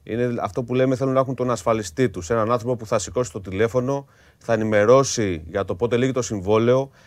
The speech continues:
θα βοηθήσει σε μια δύσκολη στιγμή, όπως ένα ατύχημα, για τις διαδικασίες που πρέπει να γίνουνε,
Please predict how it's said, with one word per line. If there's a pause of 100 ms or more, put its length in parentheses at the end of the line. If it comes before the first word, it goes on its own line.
(140)
θα
βοηθήσει
σε
μια
δύσκολη
στιγμή,
όπως
ένα
ατύχημα,
για
τις
διαδικασίες
που
πρέπει
να
γίνουνε,